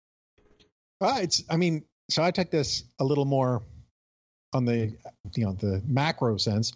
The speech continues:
that the guy that they got through the season with, like, the only two teams that didn't play sixty games were the Cardinals and the Tigers. And if they needed to, they were gonna play a doubleheader on the Monday to get them in.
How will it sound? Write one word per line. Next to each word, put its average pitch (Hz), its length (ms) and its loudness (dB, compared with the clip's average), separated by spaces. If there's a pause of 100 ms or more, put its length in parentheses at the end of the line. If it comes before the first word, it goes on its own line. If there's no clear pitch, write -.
(500)
that 165 100 -2
the 180 80 -2
guy 170 220 2
that 190 160 0
they 185 80 4
got 185 180 -2
through 190 140 -2
the 175 80 0
season 151 480 0
with, 127 260 -2
like, 147 240 0
the 135 120 2
only 170 220 0
two 165 160 -2
teams 160 260 0
that 131 60 -2
didn't 165 200 0
play 147 180 2
sixty 156 460 0
games 143 480 0 (500)
were 156 80 2
the 143 60 2
Cardinals 165 420 0
and 143 80 0
the 127 60 0
Tigers. 139 520 0 (440)
And 160 100 4
if 165 80 0
they 170 140 2
needed 170 400 2
to, 127 160 2
they 135 100 2
were 160 120 0
gonna 170 120 0
play 151 140 2
a 143 40 2
doubleheader 160 520 2
on 151 80 0
the 143 60 0
Monday 160 260 2
to 143 80 0
get 151 180 0
them 147 160 0
in. 156 280 0